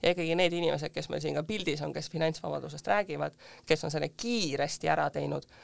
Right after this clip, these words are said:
on selgelt teinud selle sissetuleku surumise koha pealt. Ähm, kui sa teed seda ainult nagu palgatulu pealt, nii et midagi lisaks ei teeni, siis ta on ka tehtav, aga ta võtab lihtsalt kauem aega. Noh, et selle koha pealt ja noh,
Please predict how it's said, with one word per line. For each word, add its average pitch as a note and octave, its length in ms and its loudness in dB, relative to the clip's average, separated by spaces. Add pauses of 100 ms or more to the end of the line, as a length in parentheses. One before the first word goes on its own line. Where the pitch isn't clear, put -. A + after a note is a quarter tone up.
(220)
on D#3+ 140 8
selgelt D#3+ 560 2
teinud D3 280 0
selle D3 220 -4
sissetuleku - 640 -4
surumise C#3+ 440 -4
koha C3+ 200 -6
pealt. - 280 -14 (520)
Ähm, D3+ 400 2
kui E3+ 200 0
sa E3 240 4
teed D#3+ 180 2
seda E3 180 0
ainult E3+ 320 0
nagu D3+ 1040 -2
palgatulu F#3 840 2
pealt, E3+ 320 0
nii E3+ 120 -2
et E3 40 -14
midagi E3 300 -6
lisaks F#3 320 -4
ei F#3+ 80 -4
teeni, G#3+ 260 2 (260)
siis - 180 -2
ta G3 100 4
on F#3 60 2
ka F3+ 120 0
tehtav, A3 300 -2
aga D#3 160 -4
ta E3+ 80 -2
võtab F#3+ 240 2
lihtsalt - 260 -2
kauem C#3+ 280 0
aega. - 200 -8 (880)
Noh, D3+ 100 -4 (180)
et - 140 -4
selle D#3 180 4
koha D3+ 220 0
pealt D3 260 -2
ja D3+ 120 2 (520)
noh, D#3 120 2